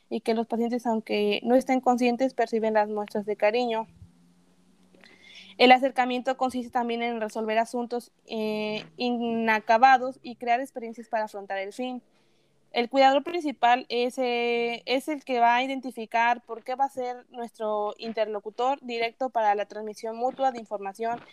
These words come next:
y además porque va a precisar, eh, el apoyo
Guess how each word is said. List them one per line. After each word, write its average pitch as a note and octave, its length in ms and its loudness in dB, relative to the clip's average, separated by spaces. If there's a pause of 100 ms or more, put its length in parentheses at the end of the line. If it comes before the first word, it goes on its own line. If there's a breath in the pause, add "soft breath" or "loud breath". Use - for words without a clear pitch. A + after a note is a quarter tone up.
(140 loud breath)
y A3+ 100 0
además A#3 420 6
porque C4+ 260 -2
va A3+ 240 4
a A3+ 80 2
precisar, A#3 580 0
eh, G#3 300 -2
el G#3 100 0
apoyo A#3 520 -2